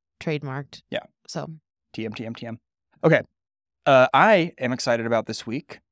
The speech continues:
Speaker 2: Um, hmm. What am I excited about this week? I don't
Speaker 1: What are you
Speaker 2: I
Speaker 1: excited
Speaker 2: didn't
Speaker 1: about
Speaker 2: come
Speaker 1: this week?
Speaker 2: prepared, you know? When you come to the king, come ready, and I did not.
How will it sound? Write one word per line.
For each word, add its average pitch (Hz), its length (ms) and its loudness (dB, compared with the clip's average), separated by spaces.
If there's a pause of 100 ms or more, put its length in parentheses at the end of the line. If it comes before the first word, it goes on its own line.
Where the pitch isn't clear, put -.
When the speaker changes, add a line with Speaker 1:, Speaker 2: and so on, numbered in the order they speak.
(180)
Speaker 2:
Um, 110 800 0 (1700)
hmm. 123 260 -4 (640)
What 285 100 -8
am 330 60 -2
I 226 80 2
excited 110 300 -4
about 107 160 -10
this - 140 -16
week? - 320 -18
I 127 60 -6
don't 147 120 -2
Speaker 1:
What 214 100 -6 (100)
are 180 140 -6
you 330 140 -6
Speaker 2:
I 247 40 -4
Speaker 1:
excited 175 200 -6
Speaker 2:
didn't 165 160 -2
Speaker 1:
about 147 100 -8
Speaker 2:
come 139 100 -2
Speaker 1:
this 127 80 -6
week? 113 80 -10
Speaker 2:
prepared, 110 300 -2
you 113 60 -8
know? 123 320 -6
When 123 100 -6
you 151 100 0
come 123 200 -4
to 120 60 -12
the 120 80 -8
king, 123 320 -6
come 117 180 -8
ready, 117 200 -2
and 110 100 -8
I 113 60 -4
did 117 180 -14
not. 110 280 -8